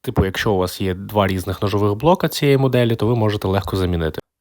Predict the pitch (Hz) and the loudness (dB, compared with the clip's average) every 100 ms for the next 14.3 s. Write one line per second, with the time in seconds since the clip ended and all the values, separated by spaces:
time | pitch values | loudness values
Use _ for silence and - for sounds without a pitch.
0 | _ _ _ 139 139 - 107 104 - 104 | _ _ _ -4 -4 -2 -2 -2 -2 0
1 | 135 - 92 107 104 101 92 90 107 - | 2 0 -2 0 4 4 4 2 2 2
2 | 95 87 85 - - 127 95 107 107 117 | 2 0 2 -2 0 0 2 4 4 2
3 | 110 - 101 92 87 - 113 113 104 95 | 2 0 0 0 0 0 0 2 0 0
4 | 95 92 90 92 90 131 208 - 107 - | -2 -2 0 0 0 4 2 2 -2 0
5 | 170 - - 131 101 90 95 90 82 - | 2 2 0 2 2 4 4 4 2 0
6 | _ _ _ _ - 135 120 87 101 - | _ _ _ _ -4 -2 -2 -6 -6 -2
7 | 143 123 120 - 113 95 101 101 104 85 | 0 2 0 2 2 2 0 2 2 2
8 | - - 143 170 156 107 - 98 101 107 | 0 0 4 4 4 0 -2 -2 0 2
9 | 110 92 104 135 - 98 113 - 92 87 | 0 0 0 0 0 -2 -2 -2 -4 -2
10 | 87 - 85 87 - - 104 95 - 101 | -4 0 0 -2 -6 -8 -2 -2 -2 0
11 | 101 92 143 - 107 92 - 95 92 95 | 2 6 6 6 0 0 0 0 0 0
12 | 101 95 101 - 151 180 190 - 107 98 | 0 2 2 6 6 6 0 -2 0 2
13 | 101 92 110 - 104 110 107 - 104 95 | 0 0 0 0 0 0 0 0 0 2
14 | 92 180 185 | 2 0 -2